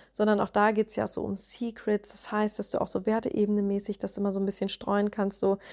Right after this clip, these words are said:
die krassesten Secrets quasi, die es so gibt und was du für Secrets hältst. Auch genau alles rund um Mythen,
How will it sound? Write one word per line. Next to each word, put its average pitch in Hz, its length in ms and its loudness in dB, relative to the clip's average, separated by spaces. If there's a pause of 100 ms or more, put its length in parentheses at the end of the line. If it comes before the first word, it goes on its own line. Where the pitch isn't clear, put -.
(180)
die - 80 -20
krassesten 196 720 -2
Secrets - 640 -2
quasi, - 720 2 (440)
die 233 180 4
es - 140 0
so 214 120 0
gibt 262 320 -2
und 208 480 0 (600)
was 208 220 6
du 262 120 0
für 240 200 2
Secrets 226 540 0
hältst. - 340 -2 (240)
Auch 214 340 4
genau 214 400 2
alles 226 400 -4
rund 220 180 -2
um 214 160 0
Mythen, 214 420 0